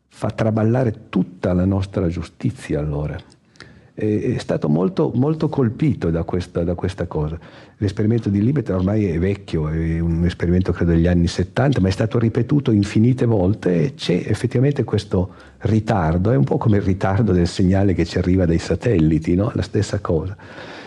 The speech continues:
E, questo è effettivamente uno dei tanti aspetti, eh, problematici, no? Che ci sono nella, nella. E poi pensavo invece a Alessandro Barbero e agli storici che vivono di testimonianze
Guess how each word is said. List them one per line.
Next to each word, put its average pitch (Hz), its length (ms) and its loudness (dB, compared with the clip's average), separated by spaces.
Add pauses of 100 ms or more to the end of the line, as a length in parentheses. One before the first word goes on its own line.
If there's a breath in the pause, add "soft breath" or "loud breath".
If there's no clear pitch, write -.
(140 loud breath)
E, 131 920 2
questo - 360 -2
è 104 80 4
effettivamente 107 580 0
uno 104 200 2
dei 87 320 0
tanti - 380 0
aspetti, 98 760 0 (420 loud breath)
eh, 92 220 0
problematici, 101 800 0
no? 92 140 2
Che 135 120 -2
ci - 140 -2
sono 92 280 0
nella, 82 400 2
nella. 80 480 -2 (280 loud breath)
E 98 100 -2
poi - 160 0
pensavo 95 420 0
invece 98 400 2
a 82 160 -2 (220 loud breath)
Alessandro 95 460 0
Barbero 110 440 2
e 92 80 4
agli 87 200 2
storici 85 640 0
che 90 280 0 (260 loud breath)
vivono 110 460 2
di 80 100 0
testimonianze 80 920 -2